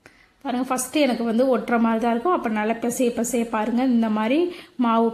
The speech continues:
பிசை-, மாவு வந்து தட்டிலே ஒட்டாம இந்த பதத்துக்கு நல்லா பிசைஞ்சு எடுத்துக்கோங்க. அதுக்கப்புறம் நம்ம பிசைஞ்ச மாவுலேருந்து ஒரு உருண்டை எடுத்து நம்ம உள்ளங்கையில வச்சு இந்த மாதிரி தட்டி நம்ம எடுத்து வச்சுக்கலாம் எல்லா மாவையும். இது எப்-, இதோ நான் எடு-, இந்த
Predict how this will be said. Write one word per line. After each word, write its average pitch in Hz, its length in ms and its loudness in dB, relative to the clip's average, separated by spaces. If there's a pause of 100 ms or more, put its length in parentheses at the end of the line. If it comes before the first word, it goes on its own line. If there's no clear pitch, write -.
பிசை-, 220 340 -4 (120)
மாவு 240 300 2
வந்து 262 220 0
தட்டிலே 226 260 -2 (140)
ஒட்டாம 214 440 0
இந்த 277 380 4
பதத்துக்கு 233 440 -2 (100)
நல்லா 214 260 0
பிசைஞ்சு 226 400 0
எடுத்துக்கோங்க. 220 480 -2 (560)
அதுக்கப்புறம் 269 440 0
நம்ம 240 200 0
பிசைஞ்ச 254 340 2 (140)
மாவுலேருந்து 233 720 2 (240)
ஒரு 233 160 4 (100)
உருண்டை 247 400 2
எடுத்து 214 300 0 (180)
நம்ம 226 280 2
உள்ளங்கையில 233 580 0
வச்சு 269 300 -2 (540)
இந்த 285 120 4 (140)
மாதிரி 233 300 2 (160)
தட்டி 240 320 -2 (480)
நம்ம 233 160 2 (100)
எடுத்து 208 240 -2
வச்சுக்கலாம் 220 460 0
எல்லா 208 100 0 (140)
மாவையும். 220 440 0 (600)
இது 247 200 0
எப்-, 226 160 -6 (160)
இதோ 247 140 2 (120)
நான் 226 300 0
எடு-, 240 160 -2 (140)
இந்த 262 120 4